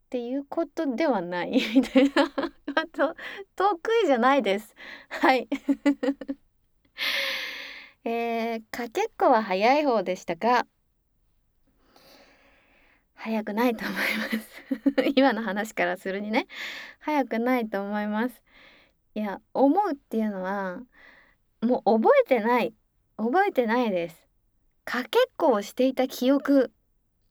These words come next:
いや、多分かけっこはしてたと思うんですけど、記憶がない。何？かけっこ？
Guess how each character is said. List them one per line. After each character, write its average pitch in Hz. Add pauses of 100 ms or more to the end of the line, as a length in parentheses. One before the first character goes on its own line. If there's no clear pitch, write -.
(240)
い 226
や、 247
多 -
分 330
か 226
け 440
っ - (120)
こ 262
は 208
し -
て -
た 233
と 185
思 202
う 220
ん 170
で 160
す -
け 160
ど、 165 (1900)
記 254
憶 339
が 240
な 208
い。 - (2750)
何？ 190 (800)
か -
け -
っ 508 (220)
こ？ 170